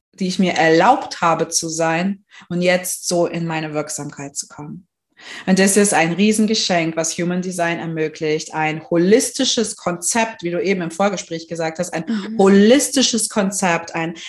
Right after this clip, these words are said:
Speaker 1: gesamtheitliche Sicht auf dich und deine Energie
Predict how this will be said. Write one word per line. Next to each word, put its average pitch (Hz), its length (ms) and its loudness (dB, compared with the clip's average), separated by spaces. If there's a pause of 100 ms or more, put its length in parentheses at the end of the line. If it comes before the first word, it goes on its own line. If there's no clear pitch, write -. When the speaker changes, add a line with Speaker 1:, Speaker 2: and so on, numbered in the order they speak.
Speaker 1:
gesamtheitliche 214 1400 2
Sicht 196 720 -4
auf 165 200 -2
dich 247 640 0
und 185 140 -2
deine 175 280 -2
Energie 196 800 2